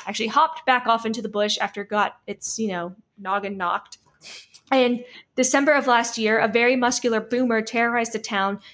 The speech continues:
destroying people's gardens and attacking people. It attacked three people, actually. And when chased by hunters with dogs, kangaroos will intentionally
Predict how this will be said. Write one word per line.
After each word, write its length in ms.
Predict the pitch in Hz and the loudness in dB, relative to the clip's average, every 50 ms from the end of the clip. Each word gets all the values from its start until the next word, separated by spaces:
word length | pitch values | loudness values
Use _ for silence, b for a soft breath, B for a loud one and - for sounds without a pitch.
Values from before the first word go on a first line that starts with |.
| B | B
destroying 400 | - 226 - - 262 262 269 262 | -6 -4 0 2 2 2 2 0
people's 260 | 262 285 - 254 254 | -2 -2 -2 -2 -2
gardens 360 | - - 214 208 208 214 214 208 | 0 2 2 2 2 0 -2 -2
and 80 | 208 | -2
attacking 420 | 202 202 - 220 214 214 - 226 220 | -4 -2 0 0 0 0 -2 -4 -4
people. 380 | 220 208 214 208 - 208 220 | -4 -8 -8 -4 -2 0 0
It 100 | - 214 | 0 0
attacked 420 | 214 208 - - 233 220 226 - - | -2 -2 -2 -2 -2 -2 -2 -4 -4
three 140 | - 285 | -2 -2
people, 340 | 277 - - 247 - 208 185 | -2 -2 -4 -4 -2 -2 0
actually. 680 | 190 196 185 185 - - - 175 175 175 214 269 262 B B B B B B B B B B | 0 0 -2 -2 -6 -8 -8 -6 -6 -4 -4 -6 -8 B B B B B B B B B B
And 560 | - 233 233 233 233 233 233 233 233 240 240 - - | 0 2 4 4 4 4 4 2 2 0 -2 -4 -4
when 360 | - 240 240 233 233 233 226 | -2 0 0 2 0 0 -2
chased 380 | 226 - 277 294 349 339 - - | 0 0 0 0 0 0 0 2
by 120 | 330 330 | 0 0
hunters 440 | 330 220 233 214 214 226 233 247 240 | 2 0 -2 -2 -2 -2 -2 -2 -4
with 120 | 208 - | -4 -2
dogs, 320 | - 180 190 202 220 220 - | 0 0 0 0 0 -2 -6
kangaroos 640 | - - 233 247 233 247 226 233 240 240 233 - | -6 -6 -4 -4 -4 -6 -4 -4 -4 -4 -4 -4
will 120 | - 214 202 | -4 -4 -4
intentionally 880 | - 214 214 - - 285 320 294 - - 294 269 247 226 226 226 220 | -4 -6 -6 -6 -6 -6 -6 -6 -6 -6 -4 -2 -2 -2 -2 -4 -6